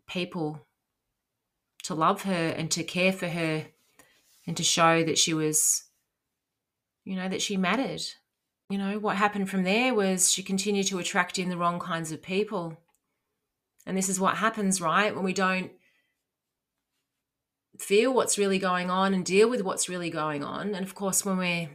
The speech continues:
when these things happen to us when we're young, we're too, we don't have, you know, the capacity to, um,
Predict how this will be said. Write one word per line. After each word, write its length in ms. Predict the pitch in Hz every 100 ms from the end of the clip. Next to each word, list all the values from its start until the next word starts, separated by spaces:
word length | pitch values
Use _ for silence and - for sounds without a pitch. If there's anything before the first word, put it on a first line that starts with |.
| - -
when 180 | 285
these 280 | 339 247 196
things 240 | 185 165 160
happen 260 | 190 214
to 160 | 190 160
us 140 | -
when 100 | 151
we're 100 | 151
young, 380 | 143 165 180 175
we're 220 | 160 156
too, 580 | 156 - 185 175 170 165 - _ _ _ _ _ _ _ _ -
we 140 | 208
don't 280 | 214 240 254
have, 600 | 208 202 214 220 196 196 -
you 80 | 202
know, 220 | 180 180
the 360 | 175 175 175 170
capacity 680 | - - 208 - 175 165
to, 580 | 165 180 165 165 160 160 -
um, 800 | 165 160 160 160 165 160 160